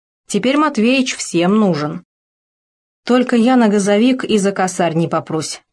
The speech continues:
подхватил третий, "особенно сейчас, когда дожди прошли". Таксисты переглянулись. Один из них неуверенно обратился к товарищу. "Может, Колян твой ишь туда пройдет?" "Щас",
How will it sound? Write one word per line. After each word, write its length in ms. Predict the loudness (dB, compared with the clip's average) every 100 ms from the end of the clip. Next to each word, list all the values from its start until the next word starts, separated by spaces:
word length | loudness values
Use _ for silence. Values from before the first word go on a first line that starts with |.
| _
подхватил 540 | -10 -6 -6 -2 -4
третий, 420 | -2 -4 -4 -8 -12 _ _ -6
"особенно 560 | -4 -2 0 4 4 2
сейчас, 480 | 0 -2 -2 -2
когда 300 | -4 -4 -2
дожди 340 | 0 0 -2 -6
прошли". 460 | -6 -8 -8 -10 -12 _ _ _ _ _ _ _ _ _ -8
Таксисты 560 | -6 -4 -4 -4 -4 -4
переглянулись. 840 | -2 0 2 2 0 -4 -10 -16 _ _ _ _ _ _ -6
Один 300 | 0 2 2
из 120 | 4
них 220 | 2 4
неуверенно 560 | 4 4 2 2 4 2
обратился 500 | 0 -2 -4 -4 -6
к 60 |
товарищу. 720 | -2 -2 0 -2 -4 -8 -12 -18 _ _ _ _ _ _ _ _ -4
"Может, 320 | -2 0 -2
Колян 440 | -2 0 2 2 0
твой 300 | 0 2 0
ишь 360 | 0 -2 -2
туда 280 | -2 0 0
пройдет?" 540 | -2 -2 -2 -6 -8 _ _ _ _ _ _ _ _ -8
"Щас", 800 | -4 -2 0 0 0 -2 -8